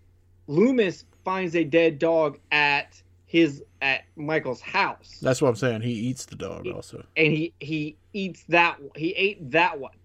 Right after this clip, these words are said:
Speaker 1: He didn't eat the other dog. He ate the other dog at Annie's house to qu-, make it quiet. But
Speaker 2: Yeah.
Speaker 1: two dogs are dead.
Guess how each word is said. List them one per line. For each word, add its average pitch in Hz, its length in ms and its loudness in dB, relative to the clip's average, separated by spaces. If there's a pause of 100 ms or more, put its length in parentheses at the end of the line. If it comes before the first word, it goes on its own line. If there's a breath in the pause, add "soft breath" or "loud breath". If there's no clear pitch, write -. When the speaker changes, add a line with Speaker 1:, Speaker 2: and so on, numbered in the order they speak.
(300)
Speaker 1:
He 233 180 0
didn't 185 220 2
eat 214 200 -2
the 156 120 2
other 151 180 2
dog. 113 300 -12
He 160 180 -4
ate 175 240 -2
the 147 140 2
other 170 240 4
dog 120 560 -4 (100)
at 135 200 0 (120)
Annie's 160 340 2
house 117 320 -6
to 139 80 -14
qu-, - 220 -20 (180)
make 143 220 -2
it - 100 -18
quiet. 113 380 -8 (1400)
But - 220 4
Speaker 2:
Yeah. - 40 -14 (160)
Speaker 1:
two 214 140 2
dogs 165 280 4
are 139 80 0
dead. 104 160 -12